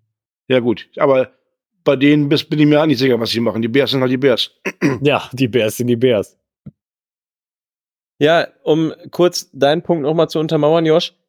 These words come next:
Speaker 3: Es ist halt auch so, die forty-niners spielen seit gefühlt zwei Saisons bockstark. Die sind eingespielt, die haben keinerlei Key-Player abgegeben, haben keine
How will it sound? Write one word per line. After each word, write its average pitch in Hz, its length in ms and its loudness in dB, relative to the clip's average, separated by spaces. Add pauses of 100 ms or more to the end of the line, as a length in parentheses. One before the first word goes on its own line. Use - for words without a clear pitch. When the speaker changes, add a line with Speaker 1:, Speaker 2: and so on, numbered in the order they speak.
(140)
Speaker 3:
Es 139 140 -4
ist 151 160 -2
halt 196 140 2
auch 147 100 2
so, 143 220 0
die 151 140 -4
forty-niners 151 680 0
spielen 160 600 -2 (440)
seit 123 520 0
gefühlt 147 480 -4
zwei 135 320 0
Saisons 147 720 -4
bockstark. 139 840 -2 (140)
Die 143 60 -4
sind 139 260 -2
eingespielt, 175 680 -2
die 143 120 -2
haben 135 500 -2
keinerlei 147 920 0 (800)
Key-Player 147 1120 -2
abgegeben, 190 840 0 (160)
haben 147 380 -2 (640)
keine 156 480 0